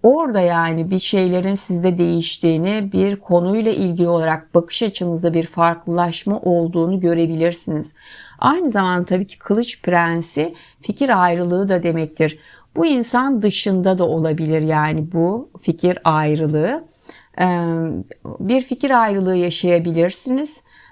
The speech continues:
Ee, ve burada tabii haklı olan, e, taraf siz olacaksınız. Ee,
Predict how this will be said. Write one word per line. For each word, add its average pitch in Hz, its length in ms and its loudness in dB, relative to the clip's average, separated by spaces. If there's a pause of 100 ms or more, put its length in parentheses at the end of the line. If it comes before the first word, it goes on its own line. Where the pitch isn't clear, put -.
(120)
Ee, 196 220 -2
ve 262 260 0
burada 269 540 2
tabii 247 320 0
haklı 214 440 -4
olan, 233 480 2 (100)
e, 175 140 0
taraf 190 420 0
siz 269 280 -8
olacaksınız. 170 920 -2 (480)
Ee, 170 60 0